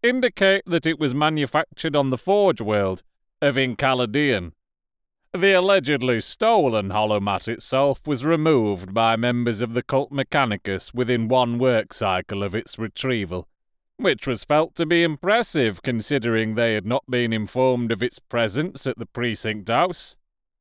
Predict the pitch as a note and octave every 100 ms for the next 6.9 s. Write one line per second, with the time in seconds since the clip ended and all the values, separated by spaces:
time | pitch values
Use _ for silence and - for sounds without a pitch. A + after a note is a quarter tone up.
0 | _ _ _ - F#3+ D#3+ D3 C3+ D3 D#3
1 | C#3 B2 C3 G#2+ F#2+ F2+ - A2+ - F3
2 | - - A#2+ G#2+ G#2+ - C#3+ C3 G#2+ G#2
3 | A#2 G2+ - - G#3+ F#3 B2 G#2+ F#2 -
4 | G#2 G2 - F2+ E2 - - _ - C3
5 | - C3 B2 A2 - - C#3 A2 F#2+ A2
6 | F#2+ G2 F#2+ G2 B2+ A#2+ F#2 F2 F2+